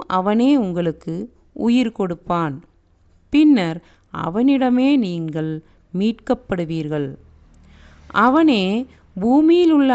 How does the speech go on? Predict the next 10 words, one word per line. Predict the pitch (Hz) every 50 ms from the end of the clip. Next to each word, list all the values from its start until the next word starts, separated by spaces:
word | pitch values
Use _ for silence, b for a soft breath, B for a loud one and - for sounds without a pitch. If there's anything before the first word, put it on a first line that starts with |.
| 214 -
அனைத்தையும் | - 160 175 185 202 226 254 277 262 269 - 302 285 277 285 320 359 403 392 - b b b b b b b -
உங்களுக்காக | - 220 254 277 277 302 294 269 269 - 214 185 180 - 254 277
படைத்தான். | 269 - 214 180 165 151 - - 160 147 139 139 - _ _ _ _ _ _ _ _ _ _ _ _ _ -
பின்னர் | 208 202 202 202 185 170 160 165 196 240 262 b b b b b b b -
வானங்களை | 175 185 190 196 214 247 285 320 302 277 254 220 196 185
படைக்க | - - 180 165 180 185 - 226 208
கருதி | - - 185 165 160 170 170 180 269 311 269 180 165 b b b b b b
அவற்றை | - 180 180 196 190 190 - - 277 285 240 196 - - - 165 185 202
ஏழு | 208 233 269 294 311 302 269 196
வானங்களாக | 180 175 175 180 196 220 254 247 240 202 185 170 160 160 160